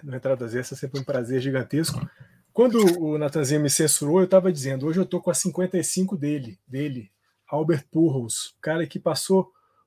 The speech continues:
por muito pouco tempo pelos Dodgers, mas deixou maravilhosa impressão, deixou um, uma energia, uma vibração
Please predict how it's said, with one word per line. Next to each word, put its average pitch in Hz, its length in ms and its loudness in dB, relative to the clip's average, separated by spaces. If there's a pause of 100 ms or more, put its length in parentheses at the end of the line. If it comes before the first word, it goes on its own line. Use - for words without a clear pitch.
por 240 80 2
muito 269 240 2
pouco 208 280 4
tempo 190 240 2
pelos 160 260 0
Dodgers, 147 460 0
mas 143 160 -2
deixou 147 520 -2 (640)
maravilhosa 151 600 4
impressão, 151 540 -2
deixou 147 720 -4
um, 135 460 -8 (580)
uma 156 100 -2
energia, 151 480 2
uma 143 160 -2
vibração 147 720 -2